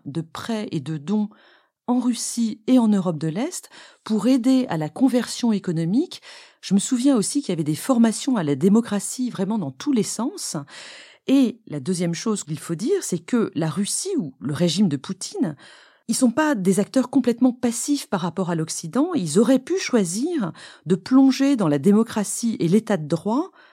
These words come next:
à partir de ces fameuses années mille neuf cent quatre-vingt-dix. Mais manifestement, on voit que trente ans après, c'est pas vraiment le chemin qu'ils ont pris. Ils ont quand même une responsabilité dans cet état de fait. Tout n'est pas imputable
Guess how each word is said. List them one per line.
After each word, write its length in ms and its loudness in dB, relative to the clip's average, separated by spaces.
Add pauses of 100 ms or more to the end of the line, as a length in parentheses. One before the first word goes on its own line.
(100)
à 140 -4
partir 360 0
de 80 0
ces 200 -2
fameuses 420 0
années 160 4
mille 120 2
neuf 120 -2
cent 100 -6
quatre-vingt-dix. 840 -4 (600)
Mais 280 2
manifestement, 560 -2
on 60 2
voit 260 -2
que 340 -4 (240)
trente 300 -4
ans 80 0
après, 500 -6 (360)
c'est 280 -4
pas 140 0
vraiment 400 2
le 100 0
chemin 360 0
qu'ils 280 -6
ont 80 -2
pris. 240 -4
Ils 140 0
ont 20 -4
quand 100 -2
même 160 6
une 160 6
responsabilité 880 0
dans 80 0
cet 240 -4
état 220 -2
de 80 -12
fait. 320 -4 (140)
Tout 220 -4
n'est 180 0
pas 280 -8
imputable 720 -6